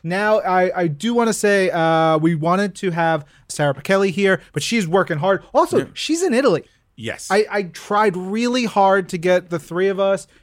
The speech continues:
Speaker 1: to fly over there to record with her in person.
Speaker 2: Mm.
Speaker 1: It just didn't work out.
Speaker 3: Damn it.
Speaker 1: I'm sorry.
Speaker 3: I'm sure Prevost would have loved that.
Speaker 1: Yeah, he would have been like, "Oh, yeah, great. You're just
Speaker 2: Go,
Speaker 1: be out of
Speaker 2: go.
Speaker 1: pocket for
Speaker 2: Yeah.
Speaker 1: a couple days."
Speaker 3: Yeah.
Speaker 1: Uh, so I did get to speak to Sarah,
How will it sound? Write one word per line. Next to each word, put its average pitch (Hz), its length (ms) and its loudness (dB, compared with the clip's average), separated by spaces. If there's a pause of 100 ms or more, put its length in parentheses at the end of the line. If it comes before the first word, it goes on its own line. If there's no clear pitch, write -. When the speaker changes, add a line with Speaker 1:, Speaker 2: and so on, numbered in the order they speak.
Speaker 1:
to - 80 -16
fly 170 380 2
over 220 260 4
there 196 420 4 (180)
to - 120 -12
record 190 380 -2
with 226 140 -2
her 214 180 0
in 202 80 -4
person. 175 480 0
Speaker 2:
Mm. - 240 -12
Speaker 1:
It 143 80 -4
just 180 320 -2
didn't 185 240 0
work 170 240 0
out. 135 360 0
Speaker 3:
Damn 370 280 -12
it. - 80 -16
Speaker 1:
I'm 180 180 -10
sorry. 127 580 -6
Speaker 3:
I'm 143 120 -10
sure 202 160 -10
Prevost 185 340 -10
would 165 120 -8
have 165 100 -8
loved 240 220 -12
that. - 180 -16
Speaker 1:
Yeah, 269 100 2
he 233 140 0
would 254 100 0
have 233 80 0
been 247 80 4
like, 254 160 0
"Oh, 302 80 4
yeah, 320 220 2
great. 262 200 0
You're 254 140 -2
just 277 80 -4
Speaker 2:
Go, - 80 0
Speaker 1:
be - 80 4
out 180 80 6
of - 40 4
Speaker 2:
go. - 40 4
Speaker 1:
pocket - 320 2
for 156 160 2 (300)
Speaker 2:
Yeah. 113 80 -4
Speaker 1:
a - 20 -6
couple 147 220 -2
days." 139 260 -6 (180)
Speaker 3:
Yeah. 330 120 -14
Speaker 1:
Uh, 165 560 0
so 175 400 0 (180)
I 175 200 2 (300)
did 185 200 2
get 190 160 0
to - 80 -10
speak 170 300 0
to 147 260 -2
Sarah, 175 420 2